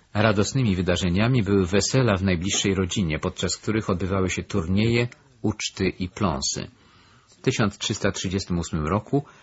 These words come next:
kilkunastoletni Otto poślubił hrabiankę kliwijską, a wkrótce potem siostra Elżbieta wyszła za Ernesta, księcia Braunschweig-Gottingen. Poza tym młodszy brat ojca także ożenił się w październiku tysiąc trzysta czterdziestego roku.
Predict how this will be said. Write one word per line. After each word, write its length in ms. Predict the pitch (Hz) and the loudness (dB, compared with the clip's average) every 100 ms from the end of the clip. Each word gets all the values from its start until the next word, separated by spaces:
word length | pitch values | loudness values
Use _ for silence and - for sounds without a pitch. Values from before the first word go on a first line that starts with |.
| - - _ - _ - | -20 -20 _ -20 _ -6
kilkunastoletni 920 | 110 101 107 104 - 98 104 92 78 - | -4 2 4 4 4 2 2 0 -2 -2
Otto 420 | 107 - - 147 | -2 -2 0 0
poślubił 640 | 123 104 - 113 104 107 | 2 0 2 0 2 0
hrabiankę 680 | 98 104 87 101 101 95 - | 0 0 0 2 2 0 -4
kliwijską, 840 | 76 92 80 82 76 - - 131 165 | -4 -2 -2 -2 -2 -4 -2 0 0
a 40 | |
wkrótce 380 | 123 139 - 117 | 0 -4 -2 -2
potem 300 | 131 120 95 | 0 0 0
siostra 340 | - 104 92 | 0 0 0
Elżbieta 440 | 82 80 95 117 95 | 2 0 -2 0 0
wyszła 320 | 87 - 98 | 0 0 0
za 140 | 87 - | 0 -2
Ernesta, 640 | 98 87 104 113 - 104 - - - - - | -2 2 2 0 0 0 0 -16 -20 -16 -4
księcia 580 | - 110 101 - 95 - - - | 2 4 2 2 0 -2 -14 -10
Braunschweig-Gottingen. 1600 | 98 110 113 101 - 104 95 - - 98 113 - 87 80 71 52 - _ _ _ _ _ _ _ _ - | 2 4 4 2 0 0 0 -8 -10 -2 -2 0 -4 -2 -4 -6 -14 _ _ _ _ _ _ _ _ 2
Poza 200 | 143 180 | 6 6
tym 160 | 131 | 6
młodszy 320 | 101 127 - | 4 4 4
brat 260 | 95 104 - - | 4 2 0 0
ojca 280 | 87 - | 0 0
także 320 | 139 139 110 95 | -2 -2 2 2
ożenił 400 | 90 92 87 98 | 4 2 2 2
się 180 | - | 0
w 80 | 131 | 0
październiku 540 | - 87 92 104 123 107 | 0 2 2 0 0 -2
tysiąc 320 | 104 104 92 | 0 -2 0
trzysta 260 | - - | -2 -2
czterdziestego 580 | 92 98 85 87 92 101 | -2 -2 -2 -2 0 0
roku. 340 | 87 - - | 0 -4 -10